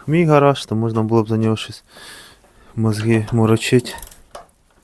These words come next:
А так, я думаю, щас буде прекрасне рішення. Я ставлю машину, виїжджаю собі, на цій покатаюся де якесь время. І гаража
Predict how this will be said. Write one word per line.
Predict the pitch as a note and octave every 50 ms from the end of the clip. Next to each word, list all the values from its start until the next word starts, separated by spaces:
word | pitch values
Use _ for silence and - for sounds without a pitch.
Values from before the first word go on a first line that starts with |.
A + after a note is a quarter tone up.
| _ _ _ _ - _ _ _ _ _ - - - - -
А | A2 A2+ A2+
так, | - - C#3 C#3+ C#3+ - - - - - - - - - _ _ - _ _ _ _ _ _ _ _ _ _ - - - - - - - A#2+ - - - _ - - _ _ -
я | B2 A#2
думаю, | A2 A#2 A2+ A#2 A#2+ A#2
щас | - - B2+ A#2 A#2
буде | A#2 B2 B2+ B2
прекрасне | - B2+ A#2+ - - B2+ A#2+ - - B2+
рішення. | A#2+ B2 - - C3+ B2 B2+ B2
Я | A#2+ A#2 A#2 A2+
ставлю | C#3 C#3 C#3 C3+
машину, | C#3 C#3 C3+ - - D#3+ D#3 C#3+ C3
виїжджаю | B2+ C3 C3 C3 B2 B2 C#3+ D3 D3 C#3 B2+
собі, | - - B2 A2+ A#2 A#2 A2 - - - - - - - - - - - - - - - - _ -
на | A#2+ A#2+ A#2+
цій | A#2 - - C3 B2
покатаюся | - B2+ - - B2 A#2 - C#3 C#3 C3+ B2+ - - B2
де | A#2 B2 A#2+
якесь | A#2 - - - A#2+ A2+ - -
время. | A2+ A2 A#2+ A#2 A#2 A#2 A2+ A#2 A#2 A2+ - - - - - - - - _ - - _ _ _ - - - - - - - - - _ -
І | A#2 A#2
гаража | A#2+ B2 A#2+ B2 B2 A#2 A#2 B2+ B2+ B2+ B2